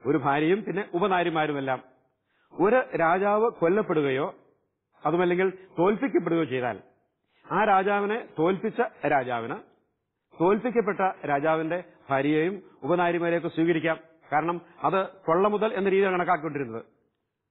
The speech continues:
അതുകൊണ്ട് സാവൂളിന്റെ ഉപനാരി, ഈ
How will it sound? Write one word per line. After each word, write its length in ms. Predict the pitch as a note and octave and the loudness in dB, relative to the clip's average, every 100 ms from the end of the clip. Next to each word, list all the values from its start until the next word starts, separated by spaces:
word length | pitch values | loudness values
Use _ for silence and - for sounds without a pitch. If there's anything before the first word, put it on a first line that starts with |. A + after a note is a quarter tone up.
| _ - | _ 2
അതുകൊണ്ട് 380 | G3+ F#3 D#3+ D3 - _ - - | 2 4 0 -4 -14 _ -10 0
സാവൂളിന്റെ 680 | D#3+ G3 A3+ A#3 A#3 A#3 - - | 2 4 4 2 2 -2 -2 -4
ഉപനാരി, 460 | D3+ F3+ D3 A#2 - _ _ _ _ _ C#3 | 0 2 0 -2 -10 _ _ _ _ _ -4
ഈ 220 | G#3 | -2